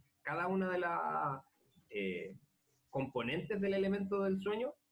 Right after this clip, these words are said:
pasan a ser algo relevante para la interpretación, y tiene que ver con la narrativa personal, efectivamente.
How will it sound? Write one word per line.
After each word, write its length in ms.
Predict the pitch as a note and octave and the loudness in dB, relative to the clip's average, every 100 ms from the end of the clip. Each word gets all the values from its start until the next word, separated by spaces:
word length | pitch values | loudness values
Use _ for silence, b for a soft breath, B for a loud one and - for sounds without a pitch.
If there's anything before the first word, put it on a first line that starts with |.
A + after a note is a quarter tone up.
| _ _ _ _ _ _ _ | _ _ _ _ _ _ _
pasan 280 | D3 D3+ E3+ | -6 -2 -2
a 40 | |
ser 160 | E3 F3+ | 0 0
algo 200 | F3+ E3+ | 0 0
relevante 480 | D#3+ C#3+ D3 D3+ F3 | 0 2 2 0 0
para 140 | D#3+ | 0
la 80 | D#3+ | 0
interpretación, 600 | D3+ D3 C#3 B2+ G3+ F#3+ | 0 0 -2 -2 0 -2
y 80 | - | 0
tiene 220 | F3 G#3 | 0 0
que 80 | F#3+ | 2
ver 140 | G3+ | 0
con 120 | G#3 G#3 | 2 0
la 100 | F3+ | 0
narrativa 580 | D#3+ C#3+ B2 C3 F3+ | 0 0 0 0 0
personal, 440 | F3+ C#3+ - A#2+ E3+ | 0 -2 -2 -2 0
efectivamente. 680 | G3 F#3+ F#3+ F#3+ D#4 F#3+ | -2 -2 -2 -2 -4 -6